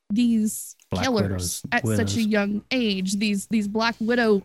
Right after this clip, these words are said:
Speaker 1: army of sorts. It's very, very sad. Um,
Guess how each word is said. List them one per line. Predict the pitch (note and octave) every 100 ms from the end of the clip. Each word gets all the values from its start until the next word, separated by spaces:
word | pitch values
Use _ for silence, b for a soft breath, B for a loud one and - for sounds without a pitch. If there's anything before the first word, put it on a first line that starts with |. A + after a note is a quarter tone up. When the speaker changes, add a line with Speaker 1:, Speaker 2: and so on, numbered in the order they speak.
| -
Speaker 1:
army | G#3+ A#3+ G#3 F#3+
of | F#3+
sorts. | - G3 F#3 G3
It's | G#3
very, | G#3+ C4 A#3+
very | G#3 G#3 G3
sad. | - C4+ A3+ F#3+ - - _ _ _ _ _ _ _ -
Um, | A3 G#3+ F#3+ F#3